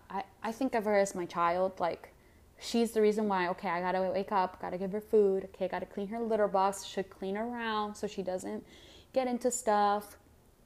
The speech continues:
You know, she needs to be bathed, she might have fleas, gotta take care. It's just, like, another way of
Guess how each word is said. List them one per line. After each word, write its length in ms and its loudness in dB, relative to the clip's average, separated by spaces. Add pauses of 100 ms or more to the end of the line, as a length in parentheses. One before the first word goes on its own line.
(920)
You 100 -2
know, 480 0
she 160 -4
needs 180 -2
to 100 -4
be 140 -2
bathed, 580 6
she 80 -2
might 220 -2
have 160 -2
fleas, 440 2
gotta 160 -8
take 220 -8
care. 180 -18
It's 140 0
just, 140 0
like, 280 4
another 560 6
way 380 6
of 160 2